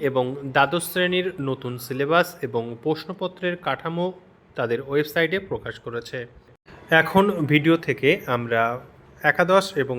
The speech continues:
দ্বাদশ শ্রেণীর বিজ্ঞান বিষয়, যথা আর্টিফিশিয়াল ইন্টেলিজেন্স, বায়োলজিক্যাল সায়েন্স, ডেটা সায়েন্স, কম্পিউটার সায়েন্স, ম্যাথামেটিক্স, ফিজিক্স, কেমিস্ট্রি, স্ট্যাটিস্টিক্স প্রভৃতি বিষয়ের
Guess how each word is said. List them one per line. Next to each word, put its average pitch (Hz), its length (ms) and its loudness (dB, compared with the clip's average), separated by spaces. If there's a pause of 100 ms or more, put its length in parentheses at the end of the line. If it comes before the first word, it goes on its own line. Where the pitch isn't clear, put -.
দ্বাদশ 127 320 -2
শ্রেণীর 165 340 -4 (200)
বিজ্ঞান 156 440 -4
বিষয়, 147 360 -2 (760)
যথা 135 440 6 (240)
আর্টিফিশিয়াল 190 640 2 (200)
ইন্টেলিজেন্স, 131 600 -4 (240)
বায়োলজিক্যাল 113 560 -2 (120)
সায়েন্স, 151 300 -2 (260)
ডেটা 123 280 -2 (120)
সায়েন্স, 123 280 -8 (540)
কম্পিউটার 190 500 6 (160)
সায়েন্স, 131 360 0 (840)
ম্যাথামেটিক্স, 156 680 2 (300)
ফিজিক্স, 139 540 0 (220)
কেমিস্ট্রি, 123 540 -2 (760)
স্ট্যাটিস্টিক্স 175 800 2 (420)
প্রভৃতি 202 400 2
বিষয়ের 131 500 0